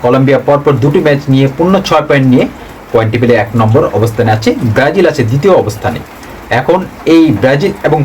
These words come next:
কলম্বিয়ার বিপক্ষেই আগামীকাল বাংলাদেশ সময় সকাল সাতটায় গ্রুপ পর্বের শেষ ম্যাচটি অনুষ্ঠিত হবে। এই ম্যাচে যারা জিতবে তারাই গ্রুপ চ্যাম্পিয়ন হয়ে কোয়ার্টার ফাইনালে যাবে।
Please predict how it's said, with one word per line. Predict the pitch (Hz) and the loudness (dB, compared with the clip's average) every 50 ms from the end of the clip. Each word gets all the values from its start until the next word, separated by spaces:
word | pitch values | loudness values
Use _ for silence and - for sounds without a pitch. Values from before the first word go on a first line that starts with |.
| - | 0
কলম্বিয়ার | - 143 156 156 160 170 165 156 160 | 0 0 0 2 2 2 2 2 2
বিপক্ষেই | 160 151 160 156 - - 170 190 233 269 - - - - - - - - - | 0 0 0 -2 0 0 0 2 2 0 -4 -10 -18 -18 -18 -16 -10 -4 -4
আগামীকাল | 98 110 120 120 120 - 190 277 - - - - - 113 | 0 0 2 0 2 0 -2 -2 -4 -12 -18 -14 -6 -2
বাংলাদেশ | 110 107 110 113 107 107 - | -2 0 2 0 0 0 0
সময় | 123 113 110 117 110 | 0 0 0 0 0
সকাল | 131 110 110 107 - - | -2 -2 -2 -2 -2 -4
সাতটায় | 147 143 - - 226 233 311 - - - - - - 127 117 151 | -6 -6 -4 -4 -4 -4 -4 -4 -14 -20 -16 -6 -2 -2 2 2
গ্রুপ | 170 190 190 - - | 2 2 0 -2 -2
পর্বের | 202 190 170 175 175 156 - | 0 0 2 2 0 0 0
শেষ | - 175 160 - 170 | -2 -4 -4 -2 -2
ম্যাচটি | 165 160 - - - 302 311 - - - - | -2 -2 -2 -4 -8 -8 -8 -8 -12 -8 -2
অনুষ্ঠিত | 131 143 143 - - 117 101 101 | 0 0 0 0 -2 -2 -2 -2
হবে। | 87 76 73 - - - - - - - - - - 160 | -2 -2 -4 -8 -10 -12 -18 -18 -18 -18 -12 -2 0 2
এই | 185 196 | 2 2
ম্যাচে | 208 202 196 202 170 143 | 0 0 0 0 2 2
যারা | 139 - 127 120 | 2 2 2 2
জিতবে | 123 127 127 135 180 - - - | 0 0 2 2 0 0 0 -2
তারাই | 127 127 127 127 117 107 - | 0 0 0 0 -2 -2 -2
গ্রুপ | 139 175 165 - - | 0 0 0 0 -2
চ্যাম্পিয়ন | 175 151 143 143 156 127 131 143 | -2 -2 0 2 2 2 2 2
হয়ে | 185 254 - - | 0 -2 -4 0
কোয়ার্টার | - - 92 - 117 107 - | 0 0 0 0 -2 -4 -2
ফাইনালে | 120 117 120 143 190 285 - - - - 104 95 - | 0 0 2 2 0 -2 -6 -8 -12 -8 -4 -2 -2
যাবে। | - - - | -2 -2 -6